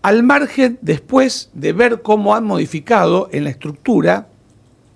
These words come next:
nuevamente, para evadir a la justicia, si le pinchan los teléfonos a alguien, si lo siguen. Entonces, cuidado que están armando un organismo,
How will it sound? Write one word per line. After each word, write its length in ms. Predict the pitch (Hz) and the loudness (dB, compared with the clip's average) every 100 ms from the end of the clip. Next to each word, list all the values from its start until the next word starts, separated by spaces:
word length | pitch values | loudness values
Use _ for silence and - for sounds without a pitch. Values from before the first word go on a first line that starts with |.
| _ _ _ _ _ _ _ _ | _ _ _ _ _ _ _ _
nuevamente, 960 | 151 165 202 214 214 170 147 196 220 - _ _ _ _ _ _ _ _ _ _ _ _ _ _ _ _ _ _ _ _ _ _ _ _ _ | -2 2 2 2 0 0 0 0 -2 -6 _ _ _ _ _ _ _ _ _ _ _ _ _ _ _ _ _ _ _ _ _ _ _ _ _
para 560 | - 165 165 165 156 - _ _ _ _ | 0 2 4 2 0 -6 _ _ _ _
evadir 760 | 156 165 180 180 240 180 135 - _ - | 0 2 2 2 2 0 -2 -8 _ -6
a 120 | 147 | -2
la 120 | 170 | -2
justicia, 840 | - 190 - 226 - 214 202 220 - _ _ _ _ _ _ | -4 -12 -4 -2 -2 0 0 0 -8 _ _ _ _ _ _
si 220 | - 170 | -8 -2
le 100 | 170 | 0
pinchan 500 | - - 220 208 170 | -2 0 0 2 0
los 120 | 160 - | -2 -2
teléfonos 480 | 156 151 160 165 | -4 -2 -4 -2
a 160 | 196 190 | -2 0
alguien, 400 | 170 165 165 165 | -2 -2 -4 -4
si 200 | - 143 | -10 -8
lo 120 | 139 | -8
siguen. 640 | 127 - 185 160 156 147 170 _ _ _ _ _ _ | -8 -4 0 0 0 -2 -4 _ _ _ _ _ _
Entonces, 560 | 156 165 165 143 139 - | -10 -4 -2 -2 -6 -14
cuidado 560 | - 233 233 156 143 | -4 0 0 0 -2
que 100 | 139 | -8
están 180 | 131 233 | -10 -8
armando 340 | 208 160 135 143 | -6 -4 -4 -4
un 80 | |
organismo, 720 | 165 165 175 139 107 - 117 | -4 -2 -2 -4 -10 -16 -16